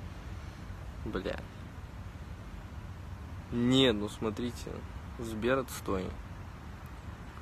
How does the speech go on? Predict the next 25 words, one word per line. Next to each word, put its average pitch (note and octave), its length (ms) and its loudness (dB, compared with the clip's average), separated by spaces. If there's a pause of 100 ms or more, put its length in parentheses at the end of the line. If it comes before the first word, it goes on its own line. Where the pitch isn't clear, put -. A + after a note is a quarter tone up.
Второе B2+ 340 10
устройство A#2+ 600 4
нужно, G2+ 420 2
блядь. G2 360 0
Нет, - 200 0
у - 20 -6
меня - 180 0
второго F3+ 300 0
устройства - 520 -2
нету, C3+ 380 -2 (120)
блядь. - 100 -4 (760)
Я B2+ 160 10
на C3 100 8
этот B2 400 4 (1400)
iPhone-то B2+ 500 4
еле A#2+ 260 6
заработал, A#2+ 640 6 (120)
блядь, A2 260 2
батлами, A#2+ 480 8
нахуй. - 920 0
<laughs> - 40 4 (1400)
Так. G#2+ 320 10 (640)
А, A#2 220 6
нельзя, A#2 420 6
видать. G2+ 340 2